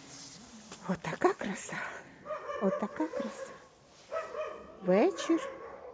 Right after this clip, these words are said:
Вечір, морозець. Прикрила я свої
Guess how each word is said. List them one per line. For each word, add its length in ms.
Вечір, 680
морозець. 920
Прикрила 560
я 180
свої 380